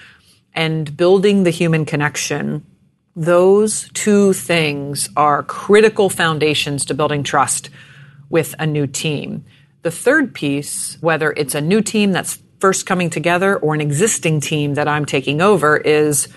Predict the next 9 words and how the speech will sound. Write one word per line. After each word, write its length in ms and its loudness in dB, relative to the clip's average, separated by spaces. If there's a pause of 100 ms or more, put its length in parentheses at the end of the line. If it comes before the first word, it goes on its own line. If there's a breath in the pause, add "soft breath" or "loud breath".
(580 soft breath)
again, 320 0
that 180 -2
blend 260 -2
of 120 -4
courage, 360 0
confidence, 760 -4 (160)
humility, 560 0
and 100 -2
curiosity, 840 2